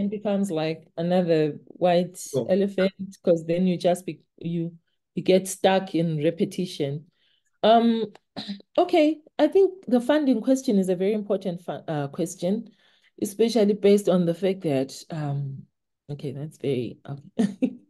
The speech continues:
Speaker 1: <laughs> Why am I feeling like crying? Because, um,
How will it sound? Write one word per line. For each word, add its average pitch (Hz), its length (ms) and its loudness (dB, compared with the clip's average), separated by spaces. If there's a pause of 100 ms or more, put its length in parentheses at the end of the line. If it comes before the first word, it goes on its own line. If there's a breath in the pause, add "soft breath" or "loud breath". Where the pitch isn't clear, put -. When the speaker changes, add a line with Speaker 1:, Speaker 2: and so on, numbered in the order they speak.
(140)
Speaker 1:
<laughs> - 360 -18
Why 339 140 4
am 370 240 2
I 359 60 -4
feeling 339 260 2
like 294 180 2
crying? 294 320 0 (480 loud breath)
Because, 240 880 4
um, 190 800 2